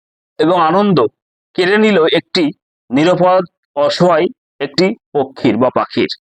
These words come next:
যাই হোক, পাখিটি তার মতে, আহ, যে পাখিটি তিনি নাম দিয়েছেন ডোডোই, ডোডোই ছিল তার একমাত্র সম্বল। তার মা-, মায়ের মৃত্যুর পর আর কি ডোডোইকে তিনি অনেক কষ্ট করে বড় করেছিলেন এবং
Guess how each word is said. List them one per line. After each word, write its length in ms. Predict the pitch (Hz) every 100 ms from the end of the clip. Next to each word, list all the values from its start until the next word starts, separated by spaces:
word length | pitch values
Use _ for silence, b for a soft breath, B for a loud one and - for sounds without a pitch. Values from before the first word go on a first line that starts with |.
| _ _ _ _ B B B B B B B B B -
যাই 140 | 196
হোক, 180 | 247 247
পাখিটি 320 | 202 233 247 -
তার 180 | 196 190
মতে, 220 | 214 233
আহ, 560 | 233 - 170 147 143 139 - _ - 156
যে 80 |
পাখিটি 340 | 180 175 214 208
তিনি 180 | 202 202
নাম 240 | 175 185
দিয়েছেন 340 | 196 202 151 349 - - _ _ _ 123 143
ডোডোই, 300 | 175 156 107 104
ডোডোই 300 | 143 170 233
ছিল 140 | 233 -
তার 160 | 202
একমাত্র 360 | 175 175 180 202
সম্বল। 460 | - 160 165 240 269
তার 180 | 160
মা-, 240 | 147 160 151
মায়ের 260 | 151 160 160
মৃত্যুর 280 | 160 - 160
পর 160 | 160
আর 100 | 156 -
কি 100 | 160
ডোডোইকে 480 | 139 147 185 196 190
তিনি 260 | 165 156 170 b b -
অনেক 200 | 139 165
কষ্ট 240 | 156 151 170
করে 180 | 170 165
বড় 220 | 139 151
করেছিলেন 420 | 160 165 185 185
এবং 140 | 165